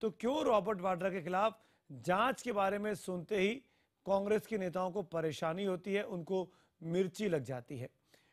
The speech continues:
और दिग्विजय सिंह पूछते हैं कि कौन सा एक कानून का उल्लंघन रॉबर्ट वाड्रा ने किया है। हमारी ये सलाह है कि दिग्विजय सिंह को ये बात हरियाणा के किसानों से पूछनी चाहिए,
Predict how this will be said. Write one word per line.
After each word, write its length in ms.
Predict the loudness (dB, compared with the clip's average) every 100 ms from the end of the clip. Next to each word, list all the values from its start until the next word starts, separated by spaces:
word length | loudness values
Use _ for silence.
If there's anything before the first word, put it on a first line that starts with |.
| _
और 280 | 0 0 -2 -12 -18 _ _ _ _ -2
दिग्विजय 380 | 2 8 8
सिंह 220 | 8 4 2
पूछते 340 | -2 2 2
हैं 100 | 2
कि 100 | -2
कौन 320 | 0 0 2
सा 160 | 4 6
एक 220 | 4 4
कानून 440 | 0 2 2 0
का 120 | 4 4
उल्लंघन 540 | 4 0 2 0 0 -10 _ -6
रॉबर्ट 440 | 2 4 4 0
वाड्रा 300 | 0 0 0
ने 140 | -2 -2
किया 200 | -4 -6
है। 160 | -6 -14 _ _ _ -4
हमारी 420 | 4 6 8 8
ये 80 | 6
सलाह 280 | 4 4 4
है 160 | 2
कि 140 | -4 -2
दिग्विजय 360 | -2 0 -2
सिंह 220 | -2 -4
को 80 | -2
ये 100 | -2
बात 380 | 2 0 0 -6 _ _ _ _ -2
हरियाणा 500 | 0 2 0 0 -2
के 280 | 0 -2 -2
किसानों 640 | -6 -6 -2 -2 0 0
से 120 | -2
पूछनी 380 | -4 -6 -6 -4
चाहिए, 460 | -2 0 2 0